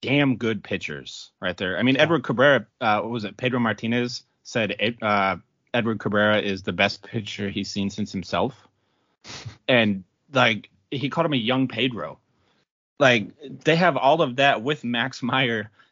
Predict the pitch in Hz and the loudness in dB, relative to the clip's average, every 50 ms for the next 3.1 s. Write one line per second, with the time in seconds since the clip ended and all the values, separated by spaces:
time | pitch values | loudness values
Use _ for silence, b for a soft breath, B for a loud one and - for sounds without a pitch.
0 | b _ - 147 127 123 117 104 120 123 127 127 - 127 - 165 180 170 - 123 | b _ -4 -4 -2 -2 -2 0 0 0 0 0 -4 -6 -6 -6 -6 -6 -8 -10
1 | 117 110 104 104 113 127 131 120 - - - - 113 107 104 98 104 101 104 104 | -10 -6 -4 -4 -2 -4 -4 -6 -10 -12 -10 -8 -8 -8 -8 -8 -8 -8 -6 -6
2 | 110 110 113 113 117 - 110 101 113 127 123 110 104 98 95 98 95 92 92 90 | -4 -2 -2 -4 -4 -4 -6 -4 -2 -4 -4 -4 -6 -8 -8 -8 -10 -10 -12 -12
3 | 90 92 | -14 -14